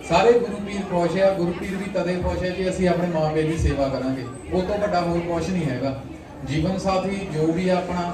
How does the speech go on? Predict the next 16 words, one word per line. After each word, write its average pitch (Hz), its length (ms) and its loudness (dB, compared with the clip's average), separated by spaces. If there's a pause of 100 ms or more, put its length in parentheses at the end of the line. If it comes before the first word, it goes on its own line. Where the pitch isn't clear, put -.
(100)
ਸਾਰੇ 160 240 2
ਮਾਪੇ 160 400 0
ਤੋਂ 160 220 -2
ਸ਼ੁਰੂ 160 280 -4
ਹੋ 147 180 -4 (100)
ਕੇ 151 180 -4
ਗਾਂਹ 156 200 -2 (220)
ਖਤਮ 135 140 -2
ਹੁੰਦੇ, 147 280 0
ਜਿਨ੍ਹਾਂ 156 220 0
ਨੇ 165 60 -2
ਸਾਨੂੰ 156 260 -2
ਇੰਨੀ 151 180 4
ਦੁਨੀਆ 135 360 2
ਦਿਖਾਈ 143 380 0
ਆ। 139 100 0